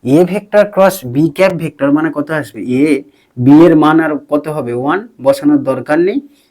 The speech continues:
sin theta। অর্থাৎ আমরা এ ভেক্টর ক্রস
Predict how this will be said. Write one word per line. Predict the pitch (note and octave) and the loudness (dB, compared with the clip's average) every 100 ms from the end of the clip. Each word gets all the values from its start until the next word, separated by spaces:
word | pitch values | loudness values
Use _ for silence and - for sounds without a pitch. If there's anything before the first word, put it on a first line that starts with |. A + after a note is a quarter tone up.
| _ - - | _ -14 -6
sin | B2 A#2 G#2+ | -4 -4 -6
theta। | - G2+ G#2+ - _ - | -14 -20 -20 -20 _ -8
অর্থাৎ | - G#3 E3+ - - - - - | -4 0 0 -2 -14 -20 -18 -2
আমরা | C#3+ F3 | 2 4
এ | F3 C3 C3+ E3 | 2 2 4 4
ভেক্টর | D#3+ F3+ - F#3+ F3+ | 2 -6 -2 -2 -2
ক্রস | - E3+ D3+ - | 0 2 2 -2